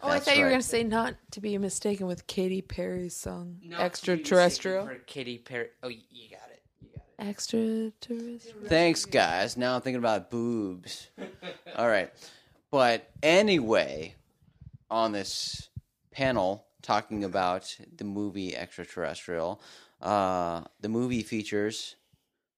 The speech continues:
Speaker 2: the amazing actor Michael Ironside. <laughs> I'm a huge fan of Michael Ironside. Um, he was actually talking today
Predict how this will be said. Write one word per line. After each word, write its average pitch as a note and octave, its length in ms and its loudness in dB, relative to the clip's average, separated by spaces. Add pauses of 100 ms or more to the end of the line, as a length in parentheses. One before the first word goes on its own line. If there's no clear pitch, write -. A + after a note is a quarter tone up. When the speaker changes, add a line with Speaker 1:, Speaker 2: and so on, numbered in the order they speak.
Speaker 2:
the A2+ 300 4
amazing A2 460 0
actor G#2 240 -2
Michael G2 360 -4
Ironside. G2 720 -2 (360)
<laughs> - 400 -20
I'm F2 160 -18 (180)
a - 60 -20
huge - 280 -14
fan D#2+ 200 -12
of - 60 -20
Michael - 300 -16
Ironside. F2 440 -4 (580)
Um, A2+ 480 4 (340)
he G#3 320 -4
was G3 240 -4
actually A2+ 480 -6
talking - 600 -14
today D#2 480 -10